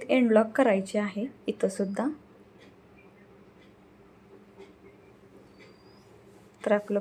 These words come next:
फायनल इथं पायपिंग तयार झालेलं आहे. यालाच गोटसुद्धा म्हणतात, गावाकडच्या भाषेत याला गोट म्हणतात.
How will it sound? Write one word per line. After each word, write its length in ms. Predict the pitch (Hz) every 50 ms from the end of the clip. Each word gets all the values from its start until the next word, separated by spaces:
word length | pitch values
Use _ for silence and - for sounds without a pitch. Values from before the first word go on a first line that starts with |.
| 202
फायनल 400 | - 226 220 208 196 196 196 196
इथं 200 | 196 190 196 - 196 - -
पायपिंग 360 | 214 208 202 - - - 302 - - - - - - - - - - - -
तयार 280 | 226 202 190 185 180 180 -
झालेलं 360 | 214 214 202 190 190 185 190
आहे. 260 | 196 196 190 196 202 262 - - - -
यालाच 360 | 240 247 247 247 262 262 262
गोटसुद्धा 720 | 240 226 233 233 226 226 226 - - - 240 214 208 233 240
म्हणतात, 460 | 262 269 277 240 214 220 - 180 208 - - - - - - - - - - - - - - - - - - - - - - - - - - - - - - - 277 - - - - - - - - - - - 214
गावाकडच्या 680 | 240 240 220 208 208 202 208 - 233 220 220 - - 233
भाषेत 440 | 226 233 240 233 220 - - 208 202
याला 180 | 226 214 214 220
गोट 340 | 220 214 214 196 196 196
म्हणतात. 400 | 214 226 240 226 214 - 214 185